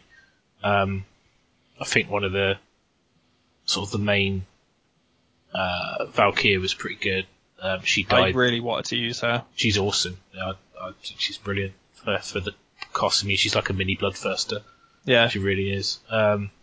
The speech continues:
Speaker 1: yeah, it was good. Uh, it was, uh, it was a good game. He was, he was nice enough to play, but, um, it was,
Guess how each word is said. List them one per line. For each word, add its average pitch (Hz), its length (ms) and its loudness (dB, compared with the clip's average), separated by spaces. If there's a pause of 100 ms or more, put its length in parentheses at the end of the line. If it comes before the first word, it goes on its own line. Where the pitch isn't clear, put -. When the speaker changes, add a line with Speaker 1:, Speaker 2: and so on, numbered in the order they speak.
Speaker 1:
yeah, 175 120 10
it 143 40 6
was 139 100 4
good. 147 240 6
Uh, 113 80 2
it 107 100 2
was, 110 220 -2
uh, 107 240 4
it 107 40 -4
was 110 100 -2
a - 40 -4
good 110 140 0
game. 113 280 4
He 107 100 -2
was, - 260 -6
he 101 100 -12
was 107 80 -4
nice 104 240 2
enough - 180 -2
to - 60 -10
play, 98 320 2
but, 92 240 -6 (520)
um, 98 320 4 (380)
it 107 100 0
was, 95 240 -2